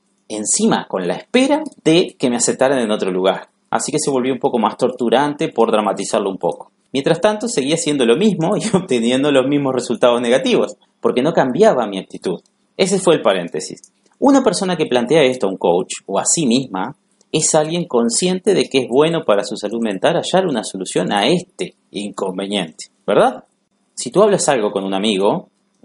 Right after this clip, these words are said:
vamos a dejarlo bien simple así, te descargas y obtienes como un feedback, se llama, una respuesta de la otra persona hacia lo que tú expresaste.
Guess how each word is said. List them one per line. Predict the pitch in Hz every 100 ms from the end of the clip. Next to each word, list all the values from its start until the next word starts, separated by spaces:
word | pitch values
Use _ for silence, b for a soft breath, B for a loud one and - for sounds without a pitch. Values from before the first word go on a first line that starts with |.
| _
vamos | 87 92 92
a |
dejarlo | 92 107 101
bien | 107 110
simple | 175 139 107
así, | 98 - 113 - _
te | - 117
descargas | 113 - 175 131 110 - -
y |
obtienes | - - 202 202
como | - 165
un | 160
feedback, | - 185 113 92 87
se | - 92
llama, | - 87 101
una | 165 170
respuesta | 147 139 _ 170 165 -
de | 151
la | 135
otra | 131 131
persona | 127 - 139 156
hacia | - 131 - 151 147
lo | 131
que | 113
tú | 117
expresaste. | 117 - 110 - 170 - - -